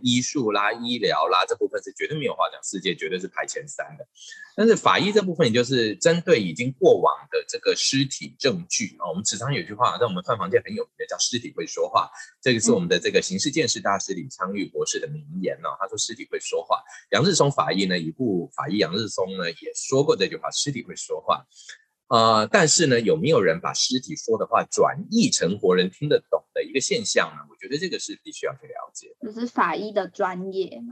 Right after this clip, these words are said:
Speaker 1: 对，对，那只是这个部分的法医，我们目前来讲还需要有更多有志青年的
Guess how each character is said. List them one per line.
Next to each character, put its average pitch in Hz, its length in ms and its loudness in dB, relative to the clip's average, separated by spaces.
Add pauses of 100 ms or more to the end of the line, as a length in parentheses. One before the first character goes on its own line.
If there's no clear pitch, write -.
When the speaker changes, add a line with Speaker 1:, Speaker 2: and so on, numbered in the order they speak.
Speaker 1:
对， 175 280 6
对， 120 160 6
那 131 120 0
只 78 160 -6
是 107 120 -6
这 - 120 8
个 95 120 4
部 87 180 -4
分 85 180 0
的 73 140 -6
法 67 300 -6
医， 92 260 0
我 - 140 -6
们 73 80 -16
目 160 120 0
前 - 160 0
来 78 140 -4
讲 - 180 -14
还 76 80 -2
需 - 220 -4
要 110 140 4
有 78 100 -4
更 92 220 0
多 92 120 0
有 78 120 -6
志 120 160 -12
青 120 240 -2
年 92 100 -14
的 - 80 -20